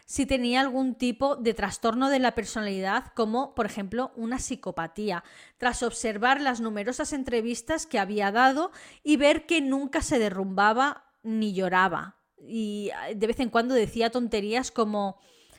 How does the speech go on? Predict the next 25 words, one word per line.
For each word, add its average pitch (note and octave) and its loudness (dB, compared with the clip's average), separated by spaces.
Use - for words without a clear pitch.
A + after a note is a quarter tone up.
"fue - -4
Harry A3 0
Potter" A#3+ 4
o B3 4
"vinieron A#3+ 2
los G3 -2
aliens A#3 0
y A3+ -4
se G#3 -4
la F#3+ 0
llevó" A#3 6
o A3 0
cosas A3 -6
así. E3+ -10
Mauricio A3 -2
también C#4 -2
fue C#4 -4
uno C#4 0
de A#3 0
estos C4 -8
sospechosos, A3+ -8
ya A3 -4
que B3+ -4
ambas C4+ -2
niñeras A3+ -4